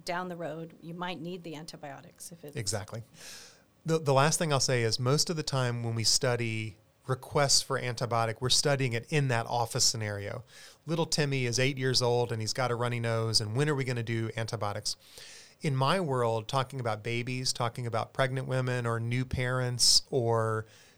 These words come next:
Speaker 2: a child who's been in the I C U, the neonatal I C U for maybe several weeks or months, we have no conception of what they want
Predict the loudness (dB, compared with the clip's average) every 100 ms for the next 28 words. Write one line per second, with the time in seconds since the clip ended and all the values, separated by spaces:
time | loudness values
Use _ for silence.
0 | -8 0 4 4 4 2 0 0 0 0
1 | 0 2 2 0 -2 -2 -2 0 2 2
2 | 2 2 2 0 0 -4 -4 -4 -4 -2
3 | 0 0 0 -2 -4 -2 -2 -2 -2 -2
4 | -4 -12 -20 -20 -6 4 4 4 2 4
5 | 2 0 0 0 0 -2 -2 -4 -4 0
6 | 2 0 -6 _ _ _ -8 0 2 2
7 | 0 0 0 -2 -2 -2